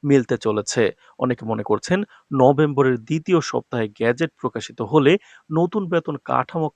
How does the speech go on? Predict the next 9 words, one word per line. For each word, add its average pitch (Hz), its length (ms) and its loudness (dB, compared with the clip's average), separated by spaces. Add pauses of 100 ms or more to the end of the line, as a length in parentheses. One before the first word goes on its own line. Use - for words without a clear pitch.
কার্যকর 151 560 0
হলে 123 240 2 (320)
তা 120 120 2 (140)
সরকারি 135 600 -2
চাকরিজীবীদের 110 680 -4
জীবনে 110 380 -6 (120)
এক 107 140 -8 (120)
যুগান্তকারী 123 720 -4 (420)
পরিবর্তন 117 560 -4